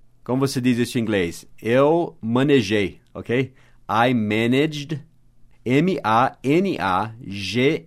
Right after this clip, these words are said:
E D, managed. Não é managed, tá? O E D no final aí vai ter um som de D só. I managed to, daí coloca um verbo.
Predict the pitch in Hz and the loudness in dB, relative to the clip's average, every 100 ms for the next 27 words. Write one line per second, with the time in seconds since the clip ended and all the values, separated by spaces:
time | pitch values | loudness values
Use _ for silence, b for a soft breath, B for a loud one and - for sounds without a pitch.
0 | - 120 147 156 - 101 110 92 82 - | -4 0 0 -2 -10 -4 -2 -2 -6 -10
1 | 101 117 131 123 110 98 90 85 80 - | -4 -2 0 2 0 -2 -4 -14 -14 -14
2 | - - _ _ _ - - _ - 110 | -16 -20 _ _ _ -20 -20 _ -6 0
3 | 123 123 127 98 120 117 107 92 80 104 | 2 2 0 2 4 4 4 -6 -2 0
4 | 107 - 101 110 120 107 117 117 127 107 | 0 -2 -2 0 0 0 0 0 -2 0
5 | 107 117 123 120 120 110 113 120 131 110 | 2 2 0 -2 -4 -4 -4 -4 -4 -4
6 | 90 113 95 98 80 b b b - 98 | 0 0 0 -4 -6 b b b -12 -6
7 | 101 104 120 131 139 131 127 151 - _ | -2 0 2 2 0 -4 -8 -10 -10 _
8 | - _ _ - - _ - 131 123 143 | -20 _ _ -20 -20 _ -6 2 4 4
9 | 214 - - - _ _ - - _ _ | 2 -6 -20 -20 _ _ -20 -20 _ _
10 | - _ - 107 117 113 156 120 104 82 | -20 _ -6 -2 2 2 2 2 2 0